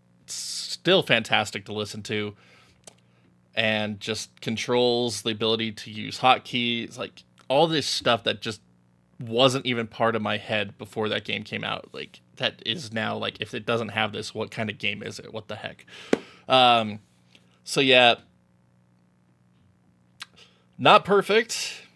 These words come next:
Some very irritating things about it, but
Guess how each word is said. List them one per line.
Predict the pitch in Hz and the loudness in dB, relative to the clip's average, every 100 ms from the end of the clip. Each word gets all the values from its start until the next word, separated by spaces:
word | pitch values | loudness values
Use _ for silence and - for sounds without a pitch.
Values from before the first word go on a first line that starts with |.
| _ _ | _ _
Some | - - 123 | -10 -4 -2
very | 113 143 180 160 | 4 4 4 0
irritating | 170 147 160 143 131 | 2 2 2 0 0
things | 120 117 113 | -2 -2 -2
about | 107 107 | -2 0
it, | 110 127 _ _ _ _ _ _ 127 - | 0 0 _ _ _ _ _ _ -14 2
but | 120 113 | 2 2